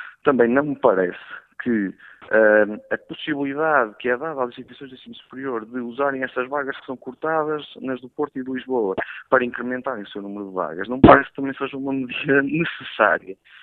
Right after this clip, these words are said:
eh, eh, na medida em que, se repararmos nos sucessivos resultados do acesso ao ensino superior de, de, dos últimos dez anos,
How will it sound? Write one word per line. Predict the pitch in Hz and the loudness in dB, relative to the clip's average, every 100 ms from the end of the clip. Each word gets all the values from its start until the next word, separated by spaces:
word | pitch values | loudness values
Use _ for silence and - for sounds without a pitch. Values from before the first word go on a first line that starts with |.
| - _ | -20 _
eh, | 123 131 - | 0 2 2
eh, | 131 131 127 - | -2 -2 -6 -8
na | 139 | -8
medida | 143 143 139 | -6 -6 -8
em | 135 | -8
que, | 147 147 160 - _ - _ _ - | -4 -4 -4 -10 _ -20 _ _ -16
se | - | -12
repararmos | 165 - 156 135 120 110 113 | -12 -8 -2 0 0 -4 -10
nos | 123 | -14
sucessivos | - 170 - - 156 120 120 | -14 -16 -16 -14 -12 -10 -12
resultados | 127 120 120 135 113 107 | -12 -14 -6 -2 -2 -4
do | |
acesso | 107 107 - | -8 -8 -8
ao | 101 | -12
ensino | 101 95 | -12 -12
superior | - 90 92 78 - - - - - | -8 -4 -2 -4 -8 -18 -20 -20 -6
de, | 95 | -2
de, | 90 85 90 92 92 | 0 0 -4 -2 -4
dos | 110 | -2
últimos | 123 113 110 98 - - _ _ - - | -2 -2 -2 -2 -4 -8 _ _ -10 0
dez | 98 131 120 90 | 6 6 6 4
anos, | 92 87 82 | 4 2 -2